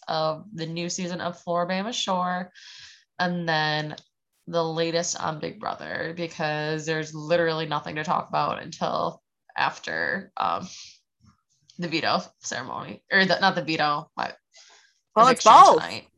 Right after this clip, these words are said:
Speaker 2: It's a veto.
Speaker 1: Yeah, veto, veto,
Speaker 2: Eviction.
Speaker 1: eviction. Um,
Speaker 2: Yeah.
Speaker 1: 'cause there's honestly nothing that we could have talked about.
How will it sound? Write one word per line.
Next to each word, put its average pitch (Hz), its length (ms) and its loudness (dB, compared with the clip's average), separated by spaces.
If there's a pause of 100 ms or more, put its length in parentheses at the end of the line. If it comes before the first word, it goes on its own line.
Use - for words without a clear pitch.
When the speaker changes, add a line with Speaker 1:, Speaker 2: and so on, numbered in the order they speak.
(640)
Speaker 2:
It's 185 200 -4
a 214 80 0
veto. 285 240 4
Speaker 1:
Yeah, 196 220 8
veto, 185 600 6 (100)
veto, 185 380 6
Speaker 2:
Eviction. 196 560 4
Speaker 1:
eviction. 196 80 -4 (220)
Um, 120 380 -4
Speaker 2:
Yeah. 143 240 -6 (220)
Speaker 1:
'cause 240 120 4
there's 214 280 4 (360)
honestly 185 360 4
nothing 160 560 -2
that 156 140 -2
we 170 100 -2
could 165 120 -6
have 156 100 -8
talked 156 260 0
about. 151 420 2